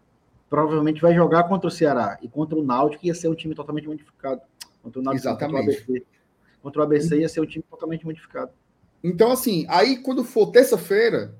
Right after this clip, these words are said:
Speaker 2: eu acho que a gente vai ver o time que é o principal, tá? Posso até arriscar aqui.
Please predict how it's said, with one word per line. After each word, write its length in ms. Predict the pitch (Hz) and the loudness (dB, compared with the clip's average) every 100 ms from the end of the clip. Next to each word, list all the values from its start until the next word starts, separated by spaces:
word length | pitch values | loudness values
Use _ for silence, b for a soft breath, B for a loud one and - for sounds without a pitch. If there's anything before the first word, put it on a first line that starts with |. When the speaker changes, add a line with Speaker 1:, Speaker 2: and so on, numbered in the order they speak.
| - | -2
Speaker 2:
eu 160 | 175 | 2
acho 180 | 180 190 | 4 2
que 80 | 190 | -6
a 40 | |
gente 140 | 196 190 | -8 -6
vai 140 | 180 | -6
ver 140 | 185 | -4
o 80 | 185 | -6
time 260 | 175 190 202 | -8 -14 -14
que 160 | - | -4
é 60 | 196 | -2
o 80 | 202 | -2
principal, 720 | 208 220 349 311 147 107 - _ _ _ _ _ - | -6 -4 -4 -2 -4 -6 -12 _ _ _ _ _ -4
tá? 320 | 139 208 - _ _ _ _ _ | -2 -2 -10 _ _ _ _ _
Posso 200 | 415 415 | -4 -2
até 140 | 392 | 0
arriscar 420 | 302 277 269 - 247 | 2 4 2 0 0
aqui. 380 | 254 190 113 | 0 -6 -6